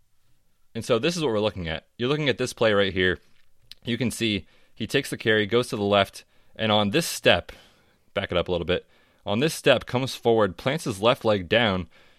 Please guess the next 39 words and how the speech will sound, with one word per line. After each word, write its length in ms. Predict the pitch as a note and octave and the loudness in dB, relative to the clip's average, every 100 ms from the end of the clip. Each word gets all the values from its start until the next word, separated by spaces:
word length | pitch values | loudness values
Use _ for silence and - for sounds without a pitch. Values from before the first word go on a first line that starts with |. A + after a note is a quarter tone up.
| - | -10
You 100 | C3 | -8
can 100 | C#3 | -2
see 120 | F#3 | 0
his 120 | C#3+ | 2
left 160 | D#3 D#3+ | 2 0
knee 160 | D3+ | -4
buckle 640 | G#2 - C3 - A#2+ A2 - _ _ - | -2 2 2 2 0 0 -6 _ _ -6
to 100 | C#3 | -4
the 100 | A2 | -2
side. 400 | - B2+ F2 E2+ | -2 0 0 2
That 200 | C3 D#3 | 2 2
is 100 | A#2+ | 0
not 320 | C3 C#3 C3+ | 0 2 2
a 60 | A#2+ | 2
hamstring 500 | C3 C3+ - A2 - | 0 -2 -4 -6 -6
strain. 400 | - E2+ D#2+ - _ _ _ | -6 -6 -8 -12 _ _ _
So, 480 | - B2 A#2+ A2+ - _ - | -2 2 4 4 0 _ -10
you 100 | C3 | -4
know, 240 | G#2 F2 - _ _ | 0 0 -4 _ _
maybe 440 | A#2 A2 A#2+ C#3 C3+ | -4 4 4 4 2
his 140 | A#2 | 0
hamstring 340 | C3 A#2+ B2 | -2 -4 0
got 180 | A2+ F#2+ | 0 0
tweaked 200 | - A#2+ | -2 -4
in 60 | G#2 | -4
the 60 | |
process, 640 | - A#2+ C#3 E3+ D3+ - - _ _ _ _ - | 0 0 0 -2 -2 -4 -14 _ _ _ _ 0
but 360 | A#2 A2+ - _ | 4 4 2 _
the 260 | F#2+ A2+ C3 | -6 -2 0
issue 340 | F3+ - A#2 | 0 0 0
here 300 | G#2+ A2 G#2+ | 0 2 2
is, 320 | G#2 F#2 - - _ _ _ - | 0 -2 -8 -16 _ _ _ -4
you 80 | |
know, 160 | B2+ F#2+ | 0 2
that's 220 | B2+ F3+ | 0 0
a 60 | G#2 | 0
major 380 | A2+ B2+ G#2 G2+ | 2 2 2 0
knee 180 | A2+ | 0
injury 480 | G2+ F2 F#2+ F2+ F2 | 0 -2 -2 -2 -6